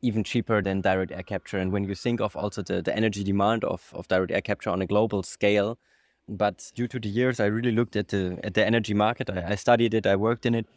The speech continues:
And when you see big industry players and the politicians, they move very, very slow.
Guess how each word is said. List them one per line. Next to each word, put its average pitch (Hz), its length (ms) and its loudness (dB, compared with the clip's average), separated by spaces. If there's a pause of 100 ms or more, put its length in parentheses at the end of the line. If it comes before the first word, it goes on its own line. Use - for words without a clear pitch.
(280)
And 101 340 2
when 120 200 2
you 113 100 0
see 117 280 -4
big 110 220 -2
industry 113 360 0
players 104 480 4 (320)
and 98 200 2
the 98 60 0
politicians, 113 880 -2 (220)
they 107 180 4
move 120 320 4
very, 117 520 4
very 101 280 4
slow. 98 460 2